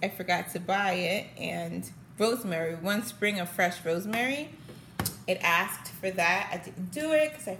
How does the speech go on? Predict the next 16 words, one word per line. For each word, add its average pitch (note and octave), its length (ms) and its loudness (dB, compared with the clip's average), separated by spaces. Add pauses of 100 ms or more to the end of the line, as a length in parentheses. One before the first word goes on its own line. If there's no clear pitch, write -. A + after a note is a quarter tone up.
forgot - 800 -4
to - 200 -6
add C4 220 0
it, C4+ 400 0 (140)
and F#3+ 680 -2
I G#3 60 -2
figured G3+ 440 -4
it's - 200 -6
just E4+ 180 -6
rosemary. G3 720 -8 (800)
Um, G3+ 680 -2 (800)
and F#3+ 760 -4 (680)
when G3+ 500 4
blending, A3 880 0
I F#3 100 2
removed G#3 1040 0